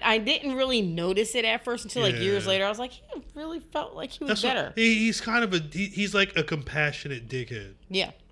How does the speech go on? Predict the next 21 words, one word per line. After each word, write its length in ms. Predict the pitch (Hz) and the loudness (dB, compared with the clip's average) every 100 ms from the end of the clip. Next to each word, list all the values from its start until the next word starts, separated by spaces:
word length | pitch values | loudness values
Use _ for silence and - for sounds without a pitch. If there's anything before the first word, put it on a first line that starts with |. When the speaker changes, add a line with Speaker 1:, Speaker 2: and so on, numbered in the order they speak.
| - - - - - - - | -20 -20 -20 -20 -20 -20 -20
Speaker 2:
Favorite 320 | - 151 143 131 | -4 -2 -2 -2
character? 560 | 139 139 127 156 170 _ - - _ - _ - - _ _ - - - - _ - _ _ _ | -4 -4 -6 -8 -10 _ -20 -20 _ -20 _ -20 -20 _ _ -20 -20 -20 -20 _ -20 _ _ _
Speaker 1:
I'm 220 | 190 196 | 0 2
not 220 | 214 233 | 4 4
gonna 160 | 240 233 | 4 -4
pick 220 | 269 208 | -2 -2
Hawkeye 400 | - 165 156 147 165 247 - | 0 -2 -2 -8 -10 -14 -10
because 240 | 170 185 | -6 -2
that's 180 | 165 160 | -2 -2
the 60 | |
obvious. 540 | 135 147 147 139 143 - - - - - _ - | -4 -4 -6 -10 -10 -14 -20 -20 -20 -20 _ -6
Speaker 2:
Yeah. 180 | 123 90 - - - - | -6 -6 -14 -20 -20 -8
Speaker 1:
Uh, 280 | 175 165 156 - | -2 -2 -4 -10
Klinger. 340 | - 196 151 135 - - - - - - _ - - _ | -8 -6 -6 -12 -18 -20 -20 -20 -20 -20 _ -20 -20 _
Speaker 2:
Klinger, 500 | - - 110 101 95 | -20 -16 -14 -12 -12
he's 160 | 107 127 | -12 -12
a 40 | |
good 200 | 120 110 | -10 -12
one. 180 | 101 104 - - - | -12 -16 -18 -20 -12
Speaker 1:
Klinger 340 | - 226 233 226 | 6 8 8 6
because 760 | 190 185 196 180 170 165 - | 4 4 6 8 6 4 -2